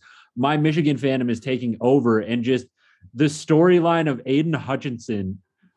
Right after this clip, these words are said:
uh, being a Michigan guy himself. He's from Plymouth, Michigan. His dad played at Michigan.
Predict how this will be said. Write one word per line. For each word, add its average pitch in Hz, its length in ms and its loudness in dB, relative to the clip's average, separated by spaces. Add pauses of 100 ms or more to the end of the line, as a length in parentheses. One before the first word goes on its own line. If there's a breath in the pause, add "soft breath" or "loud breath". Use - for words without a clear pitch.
(280)
uh, 156 80 2
being 185 320 6
a 165 180 4
Michigan 160 540 2
guy 143 260 2
himself. 120 680 -2
He's 131 120 -2
from 165 300 0
Plymouth, 143 320 -4
Michigan. 120 320 -4
His 107 140 0
dad 120 340 -2
played 123 240 -2
at 101 140 -4
Michigan. 98 580 -6